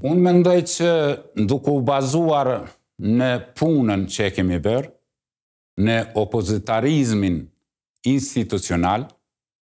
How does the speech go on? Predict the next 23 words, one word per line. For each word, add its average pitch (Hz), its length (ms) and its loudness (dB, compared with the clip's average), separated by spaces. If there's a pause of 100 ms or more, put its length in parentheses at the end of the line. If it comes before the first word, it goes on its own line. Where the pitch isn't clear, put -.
(120)
në 95 240 0
kuvend, 101 480 -2 (160)
si - 240 -4
deputet, 95 640 -2 (480)
por 113 240 0 (320)
edhe 123 320 0
me 117 160 0
trueza, 101 640 0 (400)
edhe 123 240 0
me 127 240 0
informim 117 480 0
qytetarëve, 95 840 -2 (380)
edhe 131 400 0
në 131 120 0 (120)
bazë 101 560 -2 (540)
të 120 60 2 (240)
elektoratit 110 840 -2
dhe 104 160 0
qytetarëve, 92 800 -2 (420)
edhe 135 320 2
me 135 160 2
biznese, 107 800 -2 (340)
në 123 140 2